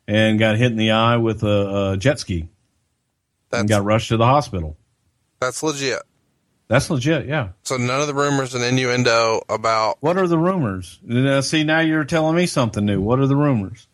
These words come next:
Speaker 2: Well, there's talk online that
Speaker 1: Oh, well, then it's probably, that's probably true then.
Speaker 2: Yeah. So there's t-,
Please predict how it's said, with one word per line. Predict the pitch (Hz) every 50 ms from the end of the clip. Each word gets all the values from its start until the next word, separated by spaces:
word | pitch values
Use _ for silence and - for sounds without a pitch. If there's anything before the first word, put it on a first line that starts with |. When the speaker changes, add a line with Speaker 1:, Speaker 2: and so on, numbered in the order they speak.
| _ _ _
Speaker 2:
Well, | 285 240 226
there's | 226 214 -
talk | - 208 185 180 - 180
online | 160 160 151 139 131 123 120 120 120 120 120 120 120 _ _ _ _ _ _ _ _ _ _ _ _ _ _ _ _
that | 127 143 151
Speaker 1:
Oh, | 180 160 110
well, | 95 107 117
then | 117 123 120 117
it's | 113 - - -
probably, | _ 123 123 170 175 110
that's | 95 101 127 170 -
probably | - 107 95 90 85
true | 87 - 131 165 147
then. | 110 85 78 82 - _ _ -
Speaker 2:
Yeah. | - 147 123 98 - _ _ _ _ _ _
So | - 190
there's | 190 196 180 -
t-, | -